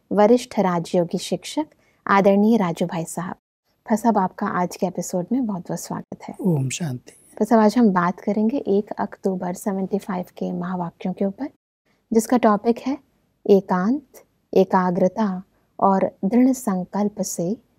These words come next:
Speaker 1: सिद्धि की प्राप्ति। भाई साहब, परमात्मा कहते हैं कि आज परमात्मा सृष्टि की सैर पर निकले।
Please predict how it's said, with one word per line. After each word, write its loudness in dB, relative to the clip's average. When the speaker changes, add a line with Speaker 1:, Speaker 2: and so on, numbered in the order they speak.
Speaker 1:
सिद्धि 4
की 0
प्राप्ति। -10
भाई -8
साहब, 2
परमात्मा 2
कहते -2
हैं 2
कि 2
आज -2
परमात्मा 2
सृष्टि -2
की 2
सैर -4
पर -8
निकले। -8